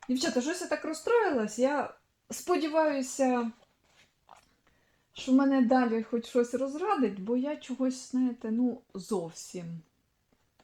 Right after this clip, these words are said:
розстроїлася. Зовсім якийсь став настрій несвятковий. Сподіваюсь, що далі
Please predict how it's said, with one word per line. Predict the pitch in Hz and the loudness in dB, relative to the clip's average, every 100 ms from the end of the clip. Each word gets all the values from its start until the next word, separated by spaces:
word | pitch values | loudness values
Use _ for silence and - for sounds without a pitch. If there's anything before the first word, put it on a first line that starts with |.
| _ _ _ _ _ | _ _ _ _ _
розстроїлася. | 208 202 - 262 320 285 233 214 - 220 214 214 _ - - _ _ _ _ - | -10 -10 -10 -10 -4 -2 -2 -6 -6 -6 -6 -8 _ -20 -20 _ _ _ _ -6
Зовсім | 214 269 262 240 | -2 -2 0 0
якийсь | 233 233 233 | 0 0 -4
став | - 233 214 214 | -2 -2 -2 -2
настрій | 220 262 285 240 233 | -2 -2 -4 -2 0
несвятковий. | 220 247 226 226 - - 170 165 165 165 _ | 2 0 -2 -4 -6 -8 -8 -8 -12 -16 _
Сподіваюсь, | - - 196 208 262 269 254 | -14 -4 -2 0 2 2 0
що | - 208 202 - - | -4 -4 -6 -10 -12
далі | 190 185 269 370 302 302 285 | -4 0 2 2 -2 -6 -8